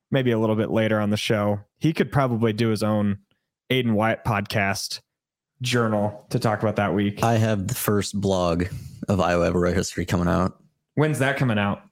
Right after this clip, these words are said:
Speaker 2: As soon as I get it done.
Speaker 1: As soon as he gets it done,
Speaker 2: <laughs>
Speaker 1: you can listen to Aiden's journal following along Two Guys Named Chris and Ted Flint in Las Vegas. But we're not gonna waste any time. We're gonna get right into what we're talking about today.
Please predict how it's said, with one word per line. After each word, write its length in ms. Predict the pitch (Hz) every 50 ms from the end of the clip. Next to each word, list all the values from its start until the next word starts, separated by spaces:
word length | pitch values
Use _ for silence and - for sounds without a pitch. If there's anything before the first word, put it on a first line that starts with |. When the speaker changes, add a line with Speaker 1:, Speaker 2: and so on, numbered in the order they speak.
| -
Speaker 2:
As 80 | - -
soon 220 | - - 92 90
as 120 | 90 87 -
I 40 |
get 120 | 87 90 -
it 60 | 78
done. 240 | 87 85 85 85 101 - -
Speaker 1:
As 160 | - 123 -
soon 220 | - - 151 160
as 100 | 170 160
he 80 | 165 160
gets 200 | 143 151 151 156
it 120 | 147 -
done, 400 | - 139 135 135 127 123 123 113 - 147 - -
Speaker 2:
<laughs> 200 | - 143 - -
Speaker 1:
you 120 | - 135 135
can 180 | - 151 139
listen 380 | 139 139 135 - 139 127 123 117 - - -
to 320 | - - - - 185 143 - - - - - - - - - 123 - _ -
Aiden's 640 | 120 135 139 139 143 143 139 135 131 120 113 - -
journal 720 | - 120 117 - - 135 131 131 123 120 113 110 107 107 - _ _ _ _ _ _ _ _ _ -
following 380 | 143 135 131 127 123 120 120
along 420 | 120 120 120 117 117 113 113 110 104 _
Two 140 | - - 135
Guys 280 | 120 117 113 110 - -
Named 280 | 113 107 104 98 -
Chris 420 | - - 117 107 104 - - - 113
and 140 | 107 104
Ted 260 | - - 110 107 101 -
Flint 300 | - - 110 101 95 -
in 80 | - 120
Las 260 | 117 113 113 113 -
Vegas. 280 | - 123 120 120 120
But 140 | - 135 123
we're 120 | 170 208 226
not 160 | 214 185 156
gonna 160 | - 160 139
waste 240 | 135 131 127 120 -
any 180 | 120 117 110
time. 280 | 101 - 107 98 101 113
We're 80 | 143 170
gonna 160 | 190 175 165
get 160 | 160 135 -
right 260 | 123 127 139 147 156 156
into 200 | 156 156 139 123
what 200 | 135 139 - -
we're 100 | 127 120
talking 340 | - 135 127 120 - 127
about 180 | 120 117 117 -
today. 460 | - 113 113 120 113 113 113 110 107